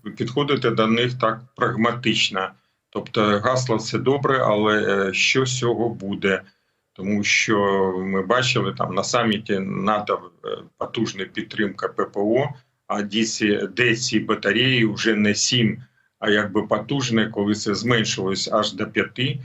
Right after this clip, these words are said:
а із п'яти поки ще німецька зійшла, а по остальним іде робота і все таке інше, які нам вкрай потрібне. Нам, у нас підготовлено двадцять пілотів, а чомусь літаків нам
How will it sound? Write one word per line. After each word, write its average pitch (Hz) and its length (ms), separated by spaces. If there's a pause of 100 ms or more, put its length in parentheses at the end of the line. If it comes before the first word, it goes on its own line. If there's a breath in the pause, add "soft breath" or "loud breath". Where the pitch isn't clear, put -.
(220 loud breath)
а 110 80
із 107 180
п'яти 123 340
поки 117 340
ще - 200
німецька 110 680
зійшла, 92 420
а 101 540 (280)
по 98 140
остальним 110 500
іде 95 340 (320 soft breath)
робота 104 520
і 98 60
все - 200
таке 113 320
інше, 98 280
які 101 260
нам 101 160
вкрай 104 280
потрібне. 95 640 (440 soft breath)
Нам, 110 300
у 101 180
нас 107 220
підготовлено 110 680
двадцять 110 420
пілотів, 120 480
а 101 60
чомусь 107 420
літаків 107 480
нам 104 240